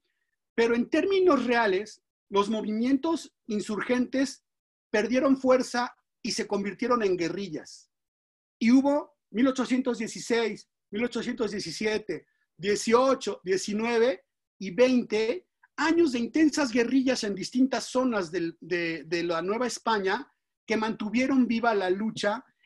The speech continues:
en un contexto donde España, la monarquía hispánica, se había convertido en una monarquía constitucional que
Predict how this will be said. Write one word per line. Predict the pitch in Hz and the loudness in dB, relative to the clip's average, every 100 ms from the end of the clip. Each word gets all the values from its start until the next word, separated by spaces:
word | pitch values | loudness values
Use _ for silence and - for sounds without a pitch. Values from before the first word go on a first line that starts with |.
| - | -4
en | 196 254 | 2 2
un | 349 | 2
contexto | 339 294 254 254 - 277 | 2 0 0 -4 -2 0
donde | 254 226 208 202 202 | 0 0 0 -2 -2
España, | 202 214 - 294 311 262 202 190 _ - | -6 -8 -6 -2 2 2 0 -6 _ -8
la | 190 | -4
monarquía | 185 185 190 - 285 | 0 0 -2 0 -2
hispánica, | - - 233 220 - 220 254 381 _ _ _ _ | -2 -2 -2 -2 -4 -2 -2 -4 _ _ _ _
se | - 233 | -6 -2
había | 220 277 | 0 0
convertido | 277 311 277 220 - 262 262 254 269 _ - | 0 0 2 0 2 2 4 2 0 _ -6
en | 202 233 | 0 4
una | 262 262 | 4 4
monarquía | 233 202 190 185 - 240 233 | 2 0 0 -2 -2 -2 -2
constitucional | 220 185 - - 180 208 - 196 196 214 208 226 _ _ _ _ - | 0 -2 -2 -12 -10 -8 -4 -2 0 0 0 -4 _ _ _ _ -2
que | 226 226 226 - | 2 2 0 -4